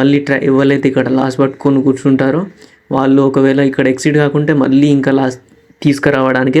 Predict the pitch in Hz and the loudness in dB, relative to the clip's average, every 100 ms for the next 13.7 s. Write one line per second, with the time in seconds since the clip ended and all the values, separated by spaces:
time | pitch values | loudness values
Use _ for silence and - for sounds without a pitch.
0 | 165 143 143 143 143 147 147 139 127 - | 2 0 0 0 0 0 2 2 0 -4
1 | - - - 147 - - _ _ _ _ | -6 -6 -4 -6 -8 -20 _ _ _ _
2 | _ _ _ _ _ - 143 127 127 123 | _ _ _ _ _ -12 -8 -4 -4 -2
3 | 131 131 135 - 135 135 160 160 - 165 | 0 0 -2 -4 -2 0 0 -2 0 2
4 | 151 147 139 131 131 127 143 143 139 131 | 2 0 0 0 -2 -2 -2 -2 -2 -4
5 | 123 - 131 139 139 - _ - 135 131 | -4 -4 -2 -2 -4 -10 _ -4 -2 -2
6 | 127 127 135 131 139 147 135 123 123 - | 0 0 2 2 0 0 -2 -2 -2 -4
7 | - 120 131 131 160 170 - - - 123 | -6 -6 -2 0 -2 -6 -20 -20 -8 -6
8 | - - - 123 127 127 123 131 127 127 | -6 -8 -4 -2 0 -2 -2 -4 -2 -4
9 | 123 - 143 143 135 139 139 127 127 127 | -6 -2 0 2 0 0 0 0 -2 -2
10 | 127 123 131 131 131 135 139 127 127 131 | -2 0 0 0 0 0 0 0 0 0
11 | 165 - _ _ - 127 147 170 - _ | -2 -8 _ _ -6 0 0 0 -10 _
12 | _ _ _ _ - - 127 127 143 - | _ _ _ _ -10 -6 -2 0 0 -2
13 | - - 127 123 135 143 143 | -12 -4 0 2 2 2 0